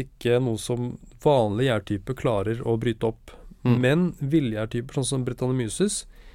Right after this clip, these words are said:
Speaker 1: klarer nettopp også å bryte opp dekstriner, men Brettanomyces bruker lang tid, og de bor gjerne i fat,
Speaker 2: Ja.
Speaker 1: denne villgjærtypen.
Speaker 2: Mm.
Speaker 1: Så jeg tenker at det er jo både at det er større sjanse for melkesyrebakterier, eh,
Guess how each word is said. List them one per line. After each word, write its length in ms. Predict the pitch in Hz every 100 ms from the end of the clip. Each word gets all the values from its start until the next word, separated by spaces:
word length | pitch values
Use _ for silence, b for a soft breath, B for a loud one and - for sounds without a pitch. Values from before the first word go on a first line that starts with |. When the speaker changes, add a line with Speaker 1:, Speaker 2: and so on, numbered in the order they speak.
| b b b - - -
Speaker 1:
klarer 480 | 180 156 113 117
nettopp 380 | 135 120 - 131
også 220 | 127 117 139
å 40 |
bryte 300 | 131 117 -
opp 220 | 123 113
dekstriner, 540 | - 127 - 113 107 131
men 240 | 127 131 -
Brettanomyces 540 | - 127 139 110 160 151
bruker 240 | 131 123 131
lang 220 | 110 117 117
tid, 240 | - 110 113
og 60 |
de 80 | 131
bor 240 | 127 117 131
gjerne 300 | 127 117 107
i 40 |
fat, 480 | - 104 - - - - - -
Speaker 2:
Ja. 120 | - 165
Speaker 1:
denne 160 | 113
villgjærtypen. 680 | 113 107 95 95 101 107 110 -
Speaker 2:
Mm. 220 | 120 113 139
Speaker 1:
Så 100 | 135
jeg 20 |
tenker 180 | 131 123
at 140 | 127 - 127
det 100 | 123
er 60 |
jo 120 | 135 135 b b b b - - - -
både 400 | 127 143 120 151 151 147 135
at 100 | 135
det 100 | 135
er 100 | 135
større 240 | - 120
sjanse 160 | 117 -
for 80 |
melkesyrebakterier, 1080 | 131 101 - 101 104 107 104 107 - 117 175 147 - -
eh, 920 | 120 120 117 117 113 113 113 110